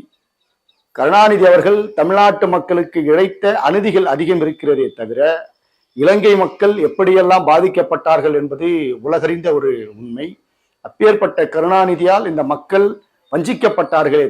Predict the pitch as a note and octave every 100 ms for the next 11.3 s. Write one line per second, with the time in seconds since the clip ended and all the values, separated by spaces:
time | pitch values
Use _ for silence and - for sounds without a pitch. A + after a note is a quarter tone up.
0 | C3+ C#3 D#3 B2+ G2 - A#2 D3 E3+ D#3+
1 | C3 A#2 A#2 G#2+ G2 B2 - _ _ _
2 | C3 G3 A3 B3 B3+ G#3+ G3 G3+ F3+ F#3
3 | F#3 D#3+ D3 C3 E3 F#3+ F#3 D#3+ C#3 C3+
4 | D#3+ - F3 F#3+ A#2+ C#3+ - F#3 D3+ D3+
5 | A3 - G#3 F3+ D3+ C#3+ C3 B2+ B2 -
6 | B2+ D3+ C#3+ G#2 G2 B2+ E3 F3+ D#3 B2
7 | A2 G#2+ G2+ - C3+ - _ _ _ _
8 | C3 - A3 A3+ G#3+ F#3 - E3 D3 D#3+
9 | F#3 G#3 F#3+ E3+ D#3 D3 C3+ C#3 - E3+
10 | F#3 F#3+ _ A#2+ A#2+ C#3 E3+ F3 _ _
11 | _ B2 B2+